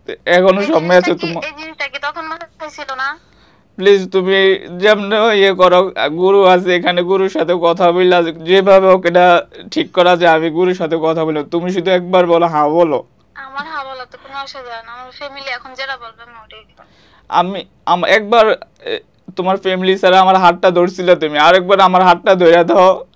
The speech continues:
Speaker 1: আমি বললাম
Speaker 2: আমি
Speaker 1: তো
Speaker 2: ফ্যামিলি ছাড়া আমি আর কারো হাত ধরতে চাই না। ফ্যামিলি ছাড়া হাত ধরে আমি দেখছি কতটুকু কষ্ট পাইতে হইছে।
Speaker 1: আচ্ছা,
Speaker 2: আমি
Speaker 1: এখন
Speaker 2: কোনো
Speaker 1: তুমি
Speaker 2: অসুবিধা
Speaker 1: আমার
Speaker 2: নেই।
Speaker 1: একটা কন্ডিশন দেওয়া যে তোমার নিতে হইলে যে এটা, এটা তোমার করতে হইব, আমার একটা কন্ডিশন দিবা তো।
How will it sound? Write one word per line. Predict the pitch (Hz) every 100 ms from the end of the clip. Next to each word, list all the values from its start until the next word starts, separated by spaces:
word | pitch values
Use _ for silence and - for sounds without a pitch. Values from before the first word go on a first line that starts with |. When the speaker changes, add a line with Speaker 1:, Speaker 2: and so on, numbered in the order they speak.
| _
Speaker 1:
আমি | - 170 190
বললাম | 180 190 208 202
Speaker 2:
আমি | 190
Speaker 1:
তো | 185
Speaker 2:
ফ্যামিলি | 160 359 339
ছাড়া | - 302
আমি | 294 302
আর | 294
কারো | 294 294
হাত | 320 277
ধরতে | 254 240 254
চাই | 247 233
না। | 202 _ _ _ _ _ _ _ _ _ _ _ _ _ _
ফ্যামিলি | 311 330 330
ছাড়া | 311 294
হাত | 302 285 277
ধরে | 277
আমি | 311 285
দেখছি | 294 302
কতটুকু | 277 262 269 -
কষ্ট | 285 294
পাইতে | 285 269
হইছে। | 240 - _ _
Speaker 1:
আচ্ছা, | 165 190 - 185
Speaker 2:
আমি | 151 -
Speaker 1:
এখন | 190
Speaker 2:
কোনো | 220 220
Speaker 1:
তুমি | 240 233
Speaker 2:
অসুবিধা | 247 247
Speaker 1:
আমার | 247 247
Speaker 2:
নেই। |
Speaker 1:
একটা | 254 262
কন্ডিশন | 247 247 277 311 277 233
দেওয়া | 226
যে | 202 208 196
তোমার | 180 202 190 208 202
নিতে | 196 190
হইলে | 196 190 190
যে | 202 190 -
এটা, | 190 196
এটা | 226 214
তোমার | 202 196 202
করতে | 220 247 -
হইব, | 185 160 156
আমার | 156 170
একটা | 170 190
কন্ডিশন | 185 202 208 214 208
দিবা | 180 170
তো। | 160 131 104